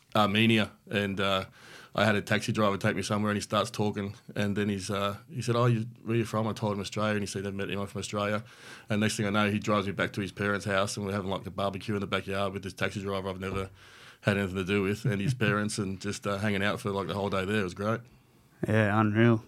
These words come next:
Speaker 2: Um, and you, you glossed over a lot of things there in your, in your little intro. Tell us, tell us, take us back to, um, the, the time when you were coming out of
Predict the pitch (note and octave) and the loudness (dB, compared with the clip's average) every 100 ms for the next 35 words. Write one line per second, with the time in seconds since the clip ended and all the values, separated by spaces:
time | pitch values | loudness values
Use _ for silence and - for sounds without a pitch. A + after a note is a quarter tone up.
0 | - - - _ - _ _ - A#2 A2 | -16 -20 -20 _ -20 _ _ 2 6 6
1 | G#2+ G#2 - _ _ - - _ _ B2+ | 6 2 -2 _ _ -14 -14 _ _ 10
2 | B2 A#2+ A#2 C3+ B2+ A#2+ - - A2+ A#2 | 12 12 10 8 8 8 2 -2 4 4
3 | A#2+ - D3 C#3+ C#3+ C#3 B2 A#2+ A#2 A2+ | 4 4 8 8 8 10 12 12 10 10
4 | A#2+ B2 A#2+ B2+ A#2+ A2+ A2 - - B2 | 12 12 10 12 10 10 6 -6 -4 2
5 | A#2 A2+ A2 A2 A2 A2 - A2+ A2+ A2+ | 4 4 4 4 4 4 4 6 6 6
6 | G#2+ A2 A#2+ B2 B2 A2+ - E3+ D#3 C#3+ | 4 4 4 6 6 6 4 8 8 8
7 | - - - D3+ C#3 C3 - - - - | 2 -8 4 8 10 8 0 -8 2 6
8 | D3+ C3 B2 A#2+ A#2 A#2+ - A#2 A2+ A2 | 8 6 6 6 6 4 4 8 8 6
9 | - A2+ G#2+ G#2+ G#2+ G#2+ - _ - - | 4 2 4 4 2 0 -6 _ -20 -18
10 | - _ _ - - A#2 A2+ A2 G#2+ - | -18 _ _ -12 -2 4 8 8 6 2
11 | - G#2 A2 - A#2+ A2+ A2 G#2+ G#2+ - | -4 -2 -2 6 10 10 10 10 6 6
12 | A#2 A2 A2 G#2+ G#2+ G2+ | 8 8 8 8 6 4